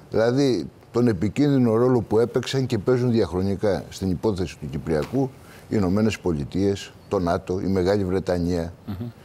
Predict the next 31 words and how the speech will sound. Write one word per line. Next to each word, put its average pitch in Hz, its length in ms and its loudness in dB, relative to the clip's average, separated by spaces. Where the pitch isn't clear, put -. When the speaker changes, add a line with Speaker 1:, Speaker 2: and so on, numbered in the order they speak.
Speaker 1:
η 113 120 2
Ευρωπαϊκή 101 640 0
Ένωση, 104 440 0
ανεξάρτητα 147 640 0
από 120 80 -2
τις 95 120 -10
ευθύνες 135 360 -2
που 104 80 -4
υπάρχουν 123 360 -2
των 113 180 0
ανταγωνισμών 92 640 0
ανάμεσα 120 500 2
στις - 160 -10
τάξεις 123 300 -4
Ελλάδας, 107 560 0
Τουρκίας, 101 500 0
Κύπρου - 340 -6
και - 120 -2
τα 143 140 -2
παιχνίδια 120 440 0
που - 140 -4
γίνονται. 90 420 -2
Γιατί 117 300 2
όλα 170 120 6
αυτά 160 140 -2
τα 165 120 4
πενήντα 139 320 0
χρόνια 117 340 2
οι 110 80 2
δυνάμεις 123 540 0
αυτές, 90 460 -4